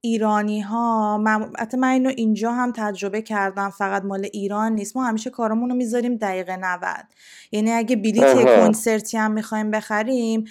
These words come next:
Speaker 1: انقدر می‌ذاریم دقیقه نود که اون برنامه گذار ندونه که آقا مثلاً این کنسرت برای پنجاه نفر قراره باشه، برای پونصد نفر
Speaker 2: آره.
Speaker 1: قراره باشه.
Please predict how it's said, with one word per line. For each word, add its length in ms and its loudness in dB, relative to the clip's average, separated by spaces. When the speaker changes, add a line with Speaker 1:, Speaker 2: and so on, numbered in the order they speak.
Speaker 1:
انقدر 300 2
می‌ذاریم 360 -2
دقیقه 320 2
نود 380 2
که 100 -6
اون 120 -2
برنامه 420 2
گذار 400 2
ندونه 360 0
که 120 -6
آقا 320 -2
مثلاً 380 -4
این 100 -2
کنسرت 360 -6
برای 300 -2
پنجاه 440 -2
نفر 320 -2
قراره 320 -2
باشه، 600 -6
برای 160 -4
پونصد 500 -6
نفر 220 0
Speaker 2:
آره. 160 6
Speaker 1:
قراره 220 6
باشه. 580 -2